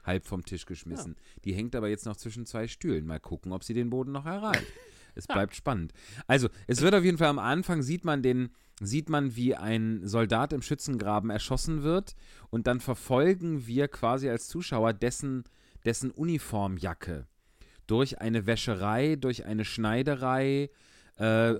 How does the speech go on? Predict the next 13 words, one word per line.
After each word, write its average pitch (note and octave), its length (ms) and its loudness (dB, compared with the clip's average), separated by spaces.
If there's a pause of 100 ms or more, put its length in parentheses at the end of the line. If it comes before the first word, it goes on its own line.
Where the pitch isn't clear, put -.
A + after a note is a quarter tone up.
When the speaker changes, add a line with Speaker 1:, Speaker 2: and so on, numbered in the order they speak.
Speaker 1:
bis B2+ 480 -2
wir A2+ 240 2
dann A#2 480 2
diese A2+ 300 -2
Jacke A#2 360 2
wiedersehen, A#2 640 2
wenn A#2+ 160 0
sie A#2+ 140 0
ein A2+ 220 -2
neuer C3 420 4
Soldat, F2 600 -2
neues A2+ 340 -2
Kanonenfutter, F#2+ 1080 -2